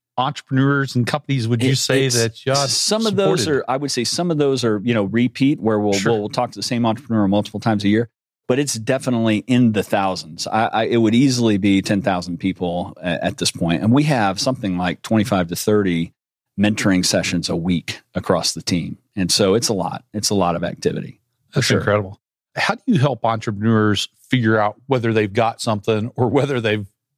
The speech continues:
Speaker 1: got an idea that sucks?
Speaker 2: Yeah. Well, and, and, you know, it's not for us to judge whether or not something sucks, 'cause sometimes you can be wrong. But what we do is we have a toolkit.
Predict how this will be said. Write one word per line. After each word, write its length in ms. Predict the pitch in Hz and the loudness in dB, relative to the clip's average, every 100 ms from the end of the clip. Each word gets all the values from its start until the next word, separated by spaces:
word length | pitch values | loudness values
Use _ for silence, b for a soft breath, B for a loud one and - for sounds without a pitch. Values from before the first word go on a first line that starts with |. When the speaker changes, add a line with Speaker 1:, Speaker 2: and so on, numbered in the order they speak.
| _ _ - | _ _ -2
Speaker 1:
got 220 | 117 107 | -2 0
an 100 | 107 | 0
idea 260 | 104 110 | 0 0
that 160 | 107 113 | -2 -2
sucks? 480 | - 104 98 - - | -2 -2 -2 -6 -2
Speaker 2:
Yeah. 440 | 165 202 190 95 - | 0 2 0 -4 -4
Well, 420 | 147 143 143 - _ 151 | 0 2 0 -4 _ -2
and, 200 | 139 - | -2 -2
and, 120 | - 151 | -2 2
you 80 | |
know, 60 | 151 | 2
it's 100 | 160 | 0
not 160 | 190 - | -2 0
for 100 | 147 | -2
us 160 | 127 | -2
to 80 | 120 | -4
judge 640 | 107 123 98 87 95 - - | 0 2 2 -2 -4 -6 -6
whether 340 | 117 123 120 | -2 0 2
or 60 | 113 | 2
not 240 | 117 107 | 0 0
something 300 | - 107 95 | -4 -4 -4
sucks, 260 | - 107 - | -2 -2 -2
'cause 120 | 110 | -4
sometimes 380 | - 147 156 113 | -2 0 0 -2
you 80 | 110 | -4
can 140 | 107 | -4
be 120 | 98 | -2
wrong. 460 | 92 110 113 85 87 | 0 2 2 -2 -4
But 180 | 90 95 | -2 0
what 140 | 131 | 0
we 160 | 139 208 | 2 2
do 160 | 175 | 2
is 140 | 127 123 | 2 0
we 80 | 123 | 0
have 180 | 147 | -2
a 40 | 127 | -4
toolkit. 500 | - 104 87 87 | -4 -4 -4 -6